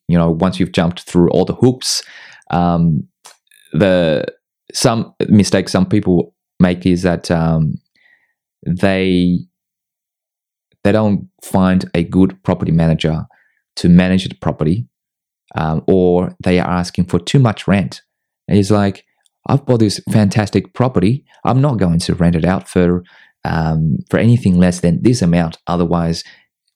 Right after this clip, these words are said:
otherwise, as if that would hurt their feelings," right? So the way I look at it is that for my properties, I check the,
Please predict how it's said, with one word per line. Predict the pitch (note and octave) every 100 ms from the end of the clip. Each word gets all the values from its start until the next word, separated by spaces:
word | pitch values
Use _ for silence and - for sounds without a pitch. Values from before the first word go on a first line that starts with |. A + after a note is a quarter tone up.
| _ -
otherwise, | F2+ E2+ F2 -
as | - G2+
if | G2+ F#2
that | E2+ F2
would | E2+
hurt | F#2+ F2
their | E2+
feelings," | - C3+ B2+ D#2 - -
right? | D#2 A2 - _ _ - - _ -
So | - A2+ -
the | A#2
way | G2 C3 D3+
I | B2
look | A2+ G#2+
at | G2
it | F#2+
is | F2+
that | F2+ F2 - - _ _ _
for | -
my | G#2+ A2+ D3
properties, | - G2 - G#2 B2+ - - _ _ _ _ _ _ _ _ _ _ -
I | G#2 B2
check | B2 A#2 G#2 -
the, | F#2+ F2+ F2